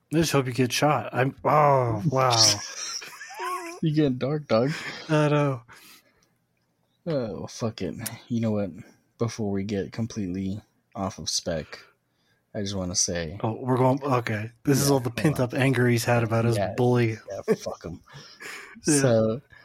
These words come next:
Speaker 2: I know Brandon says it about me, but you know what?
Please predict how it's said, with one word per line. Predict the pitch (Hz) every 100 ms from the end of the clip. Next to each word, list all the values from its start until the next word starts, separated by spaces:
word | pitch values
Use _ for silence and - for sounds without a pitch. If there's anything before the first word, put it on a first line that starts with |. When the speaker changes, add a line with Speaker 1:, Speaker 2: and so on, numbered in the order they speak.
| _ _ - - - - -
Speaker 2:
I | 110
know | 113 113
Brandon | - 110 110 117
says | - 117 113
it | 110
about | 107 101
me, | 98 95 104 - _ _
but | 92
you | 104
know | 127
what? | 139 139